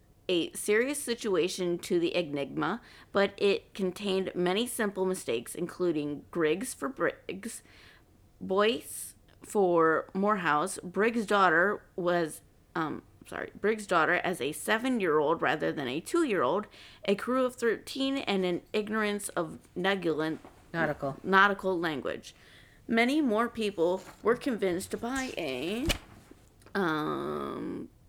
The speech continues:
Speaker 1: plausible l-, liter-,
Speaker 2: Literary.
Speaker 1: thank you, literary hoax of the nineteen twenties predict-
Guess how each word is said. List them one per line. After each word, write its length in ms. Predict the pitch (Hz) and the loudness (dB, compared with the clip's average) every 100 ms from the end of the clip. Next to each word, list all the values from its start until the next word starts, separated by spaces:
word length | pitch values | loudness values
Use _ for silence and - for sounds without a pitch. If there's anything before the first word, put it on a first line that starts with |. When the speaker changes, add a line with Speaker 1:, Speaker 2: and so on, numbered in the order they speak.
| - | -16
Speaker 1:
plausible 840 | - 233 240 254 240 233 233 - | -4 -2 0 -2 -2 2 2 0
l-, 240 | - 190 - - | -6 -10 -10 -14
liter-, 760 | 175 165 160 180 214 214 196 - - - | -10 -8 -6 -2 0 2 0 -4 -16 -10
Speaker 2:
Literary. 500 | 165 156 156 156 190 - - | -2 0 0 -2 -6 -10 -6
Speaker 1:
thank 180 | 180 170 | -4 0
you, 80 | 160 | 0
literary 560 | 185 208 214 190 156 | 2 2 2 4 4
hoax 540 | 185 240 214 196 - - - - - - _ _ - | 2 2 2 2 -2 -14 -18 -20 -20 -20 _ _ -2
of 300 | 208 226 202 | 0 0 -2
the 320 | 196 185 185 185 | -2 0 0 0
nineteen 400 | 180 170 170 165 | 0 0 -2 -4
twenties 640 | - 180 156 160 170 - - - | -2 -2 0 0 -2 -8 -16 -14
predict- 1200 | - 185 170 160 202 - - - - 190 - - | -4 -2 0 -2 -8 -20 -20 -10 -4 -4 -6 -20